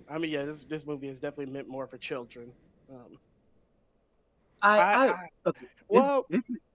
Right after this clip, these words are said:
Speaker 2: I think this might lead into our next conversation about, like, C G I versus animation, but 'cause I, I, I don't think, I don't think this is any more of a kid's film than an M C U movie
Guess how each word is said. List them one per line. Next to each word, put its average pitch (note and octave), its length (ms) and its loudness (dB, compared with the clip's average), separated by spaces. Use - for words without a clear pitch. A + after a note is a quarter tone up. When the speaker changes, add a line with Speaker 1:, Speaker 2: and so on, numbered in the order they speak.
Speaker 2:
I F#3 80 6
think C#4+ 180 4
this C#4+ 140 2
might E3 160 4
lead E3+ 140 4
into D#3+ 220 0
our C3+ 120 4
next C3+ 260 0
conversation B2 600 -4
about, A2 260 -6
like, A2+ 220 -8
C G3 180 2
G E3+ 220 2
I C#3 360 4
versus C3 320 -2
animation, G#2+ 680 -8
but A#2 240 -4
'cause B3+ 200 2
I, G3+ 240 6
I, G3+ 380 4
I - 20 2
don't A3 180 -2
think, F3+ 260 0
I G3+ 120 6
don't B3 140 0
think A#3 160 -2
this G3+ 140 0
is D#3 160 -4
any D3+ 200 2
more C#3 280 2
of C3 120 -4
a B2+ 60 -2
kid's C#3 320 -4
film D3+ 300 0
than B2+ 140 0
an A2+ 140 -4
M B2+ 140 -2
C - 180 -8
U A2 120 0
movie G#2 320 -6